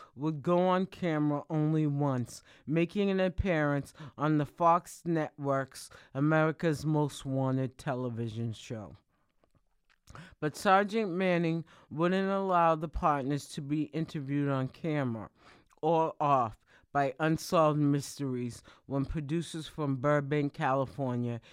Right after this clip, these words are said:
came to town to produce their own segment about the murder. "They can't help us," Manning explained.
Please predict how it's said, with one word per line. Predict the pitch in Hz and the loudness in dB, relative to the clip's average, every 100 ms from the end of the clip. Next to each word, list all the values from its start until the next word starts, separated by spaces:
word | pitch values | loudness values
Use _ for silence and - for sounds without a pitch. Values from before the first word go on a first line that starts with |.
| - - | -20 -8
came | 175 143 147 | -2 0 -2
to | - | -4
town | 151 - 139 120 120 123 - - | -10 -6 -4 -4 -4 -8 -14 -20
to | - 151 | -12 -10
produce | 143 135 143 139 - | -8 -4 -4 -4 -4
their | 139 - | -4 -4
own | 135 127 | -4 -4
segment | - - 123 110 123 123 | -4 -4 -4 -2 -4 -4
about | 117 120 117 - | -4 -6 -8 -8
the | |
murder. | 113 113 113 113 113 104 - _ - _ _ _ _ _ _ _ - - _ | -8 -6 -4 -6 -6 -10 -12 _ -20 _ _ _ _ _ _ _ -20 -20 _
"They | - | -8
can't | 151 - 214 214 208 | -8 -2 0 0 0
help | 196 190 185 151 | 4 4 4 0
us," | 139 - | -2 -2
Manning | 139 139 135 131 127 | -2 0 0 -2 -4
explained. | 117 - - 139 131 120 117 | -6 -10 -10 -6 -6 -6 -6